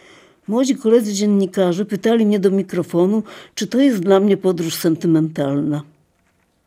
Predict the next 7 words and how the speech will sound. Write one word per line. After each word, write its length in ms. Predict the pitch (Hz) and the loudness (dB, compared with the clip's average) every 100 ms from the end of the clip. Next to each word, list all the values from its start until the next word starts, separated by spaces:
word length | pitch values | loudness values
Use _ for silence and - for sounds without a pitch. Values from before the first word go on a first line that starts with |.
| _ _ _ _ - _ - | _ _ _ _ -20 _ -12
A 100 | 202 | -10
ciekawe, 480 | - 240 381 339 320 | -8 -4 -2 2 0
jakby 260 | 233 233 | 0 -2
państwo 600 | 233 175 143 143 - 156 | -2 -2 0 -2 -6 -6
za 200 | 151 160 | -2 0
mnie 240 | 151 160 160 | 2 2 0
odpowiedzieli. 1000 | 160 - 165 151 151 147 135 147 151 | -6 -10 -6 -6 -6 -6 -6 -8 -12